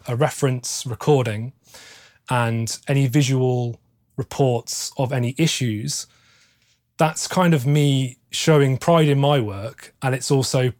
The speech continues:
providing a service that is, is in a world where not everybody has a lathe in their studio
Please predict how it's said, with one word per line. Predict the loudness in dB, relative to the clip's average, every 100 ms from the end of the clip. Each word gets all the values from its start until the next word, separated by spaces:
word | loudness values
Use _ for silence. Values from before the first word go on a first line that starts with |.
| -10
providing | -2 2 2 0 -4 -6 -8
a | -8
service | -2 0 0 -4 -6 -8
that | -6 -4
is, | -4 -6 -4
is | -4 -4 -8 -12 -18 -20 -20 -20 -4
in | 2
a | 4
world | 6 6 4
where | 2
not | 2 0
everybody | 0 2 2 2 0 -2
has | -4 -2
a | 2
lathe | 2 2 0
in | -2
their | -4
studio | 0 2 2 -2 -4